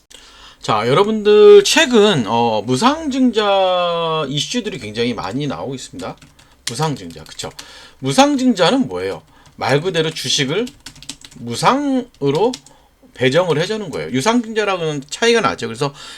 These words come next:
무상증자가 나오면 어떻게 돼? 주가 자체가 여러분들도 아시-, 아시겠지만 급등을 합니다. 근데 최근에는 예전에는 일 대 일 무상증자가 대세였-, 지금은 아니에요. 일 대 오, 때로는 일 대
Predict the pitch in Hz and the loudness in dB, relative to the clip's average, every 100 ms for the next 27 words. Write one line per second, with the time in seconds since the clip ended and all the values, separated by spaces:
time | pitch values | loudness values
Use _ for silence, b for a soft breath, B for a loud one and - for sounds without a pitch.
0 | - 139 240 285 254 233 214 214 101 147 | -6 2 6 6 4 2 2 2 0 -2
1 | 107 - 107 101 127 - 170 175 131 - | -2 -6 -8 -6 -10 0 2 2 0 -4
2 | 117 123 104 107 113 113 107 92 - - | -4 -2 -2 -6 -8 -8 -6 -8 -12 -14
3 | 151 - 110 - 131 175 - B B _ | -12 -10 -10 -8 -4 -4 -4 B B _
4 | - 147 - 277 208 98 90 95 208 247 | -12 -10 -4 -2 -2 -4 -8 -6 -4 0
5 | 254 - 277 269 262 240 254 - B B | 0 0 -4 2 4 4 2 0 B B
6 | B - 127 160 262 262 147 165 202 277 | B 2 4 4 4 4 2 -2 -2 -2
7 | 277 214 123 151 220 226 175 160 139 131 | 0 0 -2 -2 -2 -2 -4 -2 2 2
8 | 135 - 104 - 170 107 - 123 127 143 | 0 -2 -6 -2 -2 -2 -6 -8 -6 -6
9 | 82 98 87 - B B B - 123 113 | -6 -10 -12 -16 B B B -10 -10 -6
10 | 131 117 - 127 95 - - - 170 151 | -2 -2 0 0 0 -8 -20 -6 0 0
11 | 123 170 202 - _ 143 147 147 147 _ | 0 -4 -10 -16 _ -4 -2 -2 -6 _
12 | - 190 | -6 -4